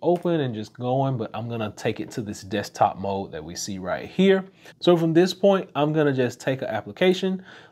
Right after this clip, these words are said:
like Files. Let's open up Files, and what I wanna do is basically just make it a little smaller, actually.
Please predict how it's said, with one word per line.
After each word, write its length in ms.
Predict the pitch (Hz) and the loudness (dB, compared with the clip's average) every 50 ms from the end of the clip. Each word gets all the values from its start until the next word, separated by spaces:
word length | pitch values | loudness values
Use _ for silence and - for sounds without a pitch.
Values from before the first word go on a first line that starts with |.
| _ | _
like 240 | - 110 104 - - | -2 0 0 -2 -4
Files. 560 | - - - 123 110 95 73 64 - - - _ _ _ | -2 2 4 4 4 4 2 -2 -6 -10 -18 _ _ _
Let's 180 | - 127 131 131 - | -10 -8 -8 -8 -8
open 240 | - 127 - 143 135 | -10 -8 -4 -4 -2
up 160 | 143 143 - | -2 -4 -4
Files, 540 | - - 117 98 95 95 92 95 101 101 - _ - | -2 0 2 4 4 2 2 0 -2 -6 -10 _ -14
and 520 | 98 104 101 101 104 104 104 101 98 98 - _ _ _ _ _ _ _ _ - | -12 -10 -10 -8 -8 -8 -8 -10 -10 -12 -16 _ _ _ _ _ _ _ _ -4
what 140 | 120 135 | 2 4
I 40 | 147 | 4
wanna 220 | 160 170 175 175 165 | 4 4 2 2 2
do 240 | 160 160 156 143 | 2 2 2 0
is 460 | - 113 127 131 127 127 123 117 - - | 0 -4 -4 -4 -2 -2 -4 -4 -6 -12
basically 1040 | - - 113 110 107 113 123 127 131 131 - 143 135 - 143 135 131 127 127 123 | -16 -16 -16 -12 -6 -4 -4 -4 -4 -6 -8 -8 -6 -4 -2 -2 0 0 0 -2
just 960 | 120 117 - 117 117 120 120 120 120 117 117 117 117 113 - - - - - - _ _ _ _ _ _ _ _ _ _ _ _ | -4 -6 -8 -8 -6 -6 -4 -4 -2 -2 -2 -4 -4 -6 -8 -12 -16 -20 -20 -20 _ _ _ _ _ _ _ _ _ _ _ _
make 240 | - 110 117 117 - | -6 -4 -4 -2 -2
it 80 | 120 110 | -2 -2
a 20 | |
little 160 | 113 107 104 | -2 -2 -4
smaller, 720 | 98 - - - 98 98 98 90 87 87 87 98 113 110 - - | -4 -6 -8 -8 -6 -4 -2 -2 0 -2 -2 -4 -6 -8 -10 -8
actually. 500 | - 95 98 98 - - 117 120 139 - | -6 -6 -6 -6 -10 -10 -8 -8 -8 -8